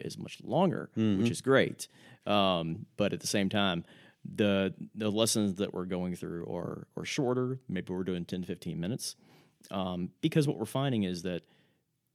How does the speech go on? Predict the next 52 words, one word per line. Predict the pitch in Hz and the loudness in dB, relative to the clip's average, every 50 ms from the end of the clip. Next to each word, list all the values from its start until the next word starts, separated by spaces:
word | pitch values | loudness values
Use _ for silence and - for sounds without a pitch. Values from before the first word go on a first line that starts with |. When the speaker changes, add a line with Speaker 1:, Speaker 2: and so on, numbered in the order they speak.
| - | -6
Speaker 1:
if | 120 117 - | -4 -2 0
we're | 113 110 | 2 2
not | 107 110 120 131 131 - - - | 2 4 2 2 0 0 -2 -4
giving | 113 107 104 98 | -2 0 0 0
a | 90 | -2
lesson | 85 90 92 90 - - 95 92 | 0 0 -2 -2 0 0 0 0
on | - 85 87 85 82 82 80 - | 0 0 -2 -2 -2 -4 -4 -4
a | - 85 | -6 -6
passage | - - 78 80 - 78 76 | -6 -6 -6 -6 -6 -8 -10
in | 80 | -10
the | 78 78 | -10 -10
Bible | 78 78 73 73 78 73 | -10 -10 -10 -10 -10 -12
or | 73 71 78 | -12 -12 -10
some | - 85 87 | -10 -10 -10
sort | - - - | -10 -10 -12
of | - | -14
teaching, | - - 76 73 - 73 71 - - _ - - - - _ _ _ _ _ _ _ _ _ _ _ _ _ - | -12 -12 -10 -8 -6 -8 -8 -8 -10 _ -20 -20 -20 -20 _ _ _ _ _ _ _ _ _ _ _ _ _ -6
people | - 123 113 113 | -4 -2 0 0
are | 101 92 | 0 -2
still | - - - - 113 98 92 90 85 | -2 -4 -4 -2 -2 -2 -2 -2 -6
hearing | - - - - - 113 107 101 95 90 87 87 85 85 | -8 -12 -12 -6 -4 -2 0 0 0 0 0 -2 -4 -4
the | 92 90 | -4 -4
word | 87 87 85 78 73 - - 107 | -4 -4 -4 -4 -6 -8 -8 -8
because | 87 85 - 80 85 | -8 -8 -8 -8 -8
we're | 87 | -10
talking | 82 - 82 82 - - 85 82 | -8 -6 -6 -8 -8 -8 -10 -10
about | 82 80 78 80 82 85 | -10 -10 -10 -10 -8 -8
it | 82 - - - | -8 -8 -8 -8
as | 85 78 78 80 - - _ - - - - - | -6 -6 -6 -6 -8 -10 _ -16 -20 -12 -4 0
we | 101 101 | 2 2
relate | 95 92 92 90 87 - | 2 2 2 0 -2 -4
to | - 90 | -4 -6
a | |
Speaker 2:
Right. | 82 85 | -6 -4
Speaker 1:
specific | 95 95 95 95 92 87 92 - | -4 -4 -2 -2 -2 -4 -6 -4
prayer | - 113 123 | 0 0 2
request | 135 135 - 143 131 127 - | 2 2 2 2 0 0 0
that | 117 | 0
comes | - 135 117 101 | 0 0 0 2
Speaker 2:
That's | 123 123 | 2 2
Speaker 1:
out. | 123 123 - | 2 2 0
Speaker 2:
important. | 98 95 87 87 - - _ _ _ - | 0 -2 -2 -4 -6 -10 _ _ _ 0
Speaker 1:
We | 123 123 | 2 2
point | 117 - - 135 135 127 | 4 4 4 6 6 4
it | 120 - | 4 2
to | - - 113 107 | 2 2 4 6
a, | 104 101 - 90 | 6 4 4 2
a | |
story | 92 - - - 98 95 95 87 | -2 -2 -2 -2 -2 0 0 0
in | 87 | 0
the | 101 | 0
Bible. | 131 160 165 - - - | -2 -4 -6 -6 -8 -12